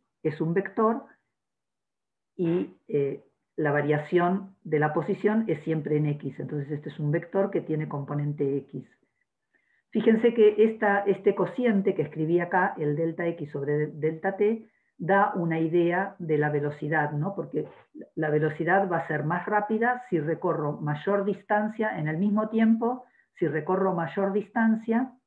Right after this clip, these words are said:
o sea, si el delta X es más grande, la velocidad va a ser mayor. Y si,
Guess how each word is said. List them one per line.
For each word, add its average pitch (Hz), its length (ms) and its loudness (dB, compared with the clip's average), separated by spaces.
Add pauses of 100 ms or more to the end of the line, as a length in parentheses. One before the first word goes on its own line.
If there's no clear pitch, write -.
(120)
o - 60 -20
sea, 151 140 -8
si 151 60 -4
el 147 140 0
delta 175 340 0
X 180 300 -2
es 165 140 -2
más 196 140 0
grande, 220 540 0 (300)
la 156 120 0
velocidad 156 560 0
va 160 100 -2
a - 40 -12
ser 147 140 -4
mayor. 147 460 -8 (920)
Y 190 140 2 (120)
si, 180 380 2